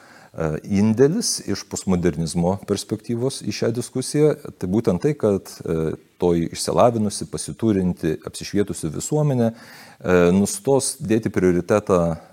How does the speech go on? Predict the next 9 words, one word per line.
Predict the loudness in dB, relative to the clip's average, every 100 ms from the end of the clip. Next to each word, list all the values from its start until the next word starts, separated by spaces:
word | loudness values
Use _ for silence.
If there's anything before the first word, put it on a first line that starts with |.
| -8
ant | -4 -2
vertybių | 0 -2 -2 -4 -2 0 -2 -6 -12
ir | -6 -6 -4
institucijų | -6 -6 -6 -6 -6 -4 -4 -4 -6
ir | -8 -8 -4
normų, | 2 4 4 2 -2
kurios | -4 -4 -4
skatina | 0 0 0 -4
išgyvenimą, | -4 -6 -4 -4 -2 -2